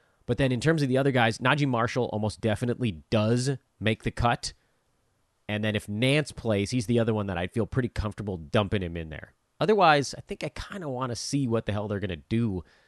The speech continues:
with these goofball lineups. Everybody's sick in some capacity before I pull the trigger on anything. To answer your question, no, I don't care that Alexei Pokushevsky had his first good game in God knows how long, because the roulette wheel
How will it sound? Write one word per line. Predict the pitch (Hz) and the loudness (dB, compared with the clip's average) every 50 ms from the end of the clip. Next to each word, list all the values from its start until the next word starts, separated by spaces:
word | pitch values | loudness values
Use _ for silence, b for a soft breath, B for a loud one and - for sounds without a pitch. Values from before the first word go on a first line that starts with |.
| b b b | b b b
with | 117 117 - | -6 -4 -2
these | 131 123 113 92 | -2 -2 -2 -2
goofball | 80 90 120 123 - - - 120 107 98 95 | 2 2 2 2 2 2 2 4 4 4 2
lineups. | 104 120 113 117 113 101 - - - - b b b b b b b b | 2 0 0 0 0 -2 -4 -6 -10 -12 b b b b b b b b
Everybody's | 143 131 123 131 123 117 107 104 | 0 2 4 4 2 2 0 0
sick | - - - 143 120 - | -2 0 0 2 2 2
in | 104 92 | -2 0
some | - - 127 120 | 2 2 2 2
capacity | - - - - 82 78 78 - 92 87 87 | 0 -4 -6 -6 -6 -6 -8 -8 -8 -8 -8
before | 76 90 - _ - 135 127 120 113 | -8 -10 -8 _ 2 2 4 4 4
I | 104 95 | 2 0
pull | 92 - 110 107 | -2 -2 -4 -4
the | 92 90 | -4 -4
trigger | - - 110 95 87 85 | -4 -4 -4 -4 -4 -6
on | 78 76 76 | -6 -6 -8
anything. | 78 - - 82 95 - - _ _ _ _ _ _ _ _ _ _ _ _ _ _ _ _ _ _ _ _ _ _ - B B B B B B B | -10 -10 -10 -12 -12 -14 -16 _ _ _ _ _ _ _ _ _ _ _ _ _ _ _ _ _ _ _ _ _ _ -20 B B B B B B B
To | B 170 | B 6
answer | 196 196 - 170 | 6 6 6 6
your | |
question, | - 196 202 - 220 208 | 6 6 4 4 4 4
no, | 220 208 156 | 4 4 6
I | 147 | 4
don't | 185 214 - | 2 2 2
care | - - 180 | 0 0 2
that | 147 123 | 2 2
Alexei | 107 104 104 - - 101 | 2 0 0 -2 -2 -2
Pokushevsky | - 110 98 - 95 - - 107 - - - 113 | -2 -2 -2 -2 -2 0 0 0 0 0 -2 -2
had | 107 107 98 | 0 0 -2
his | 101 - | -4 -4
first | - 107 101 85 85 | -4 -4 -4 -2 -2
good | 110 95 87 | -2 -2 0
game | 104 101 101 | 0 -2 -2
in | 98 95 | -2 -4
God | 87 98 101 98 95 | -2 -2 -2 -2 -2
knows | 92 104 95 90 | -2 -4 -4 -4
how | - 92 85 | -4 -4 -4
long, | 78 78 85 90 120 165 175 | -4 -2 0 0 2 2 2
because | 170 - - 160 165 147 | 2 4 4 4 4 4
the | 160 156 | 2 4
roulette | 156 160 160 165 147 - - | 4 4 2 2 0 0 0
wheel | - 175 196 202 214 220 214 208 190 | 0 4 6 8 8 8 8 4 2